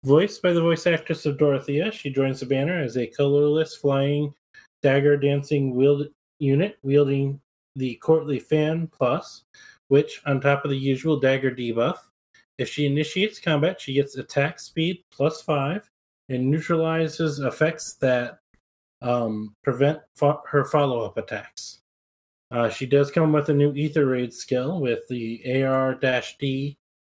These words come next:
attack speed, which on defensive Ether Raids, in Ether Raids grants attack speed plus X,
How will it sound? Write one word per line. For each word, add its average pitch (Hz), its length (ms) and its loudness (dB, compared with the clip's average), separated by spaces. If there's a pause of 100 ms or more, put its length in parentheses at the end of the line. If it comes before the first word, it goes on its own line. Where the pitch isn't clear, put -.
(120)
attack 139 340 0
speed, 135 520 -4 (460)
which 131 380 -2
on 135 180 0
defensive 147 560 0
Ether 139 240 0
Raids, 131 540 -4 (480)
in 139 180 0
Ether 139 240 0
Raids 127 240 -2
grants 127 400 -4
attack 135 320 -4
speed 151 360 -4
plus 147 300 -4
X, - 420 -4